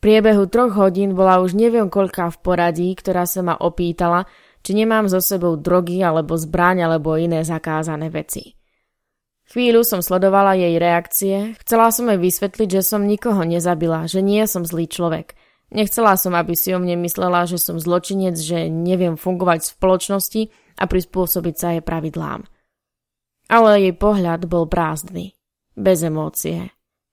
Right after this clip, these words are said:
Nezaujímala som ju. Pri jej otázkach som len pokrútila hlavou. Viac som nebola schopná. Kto by si na nákup do väzenia so sebou bral zbraň?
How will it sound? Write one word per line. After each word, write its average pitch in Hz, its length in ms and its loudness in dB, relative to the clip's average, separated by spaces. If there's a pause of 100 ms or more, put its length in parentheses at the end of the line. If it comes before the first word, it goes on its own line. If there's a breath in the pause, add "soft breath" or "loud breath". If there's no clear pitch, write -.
(160)
Nezaujímala 170 800 2
som 156 240 -6
ju. 226 240 -12 (920)
Pri 247 160 -2
jej 214 240 6
otázkach 190 800 2
som 185 240 -2
len 175 80 -2
pokrútila 175 560 -2
hlavou. 160 560 -6 (560)
Viac 214 240 6
som 185 160 -2
nebola 165 400 0
schopná. - 560 -8 (640)
Kto 262 240 0
by 285 80 0
si 202 240 2
na 196 80 4
nákup 185 320 2
do 170 160 -2
väzenia 170 480 0
so 175 80 -2
sebou 165 400 -2
bral 160 240 0
zbraň? 165 480 -4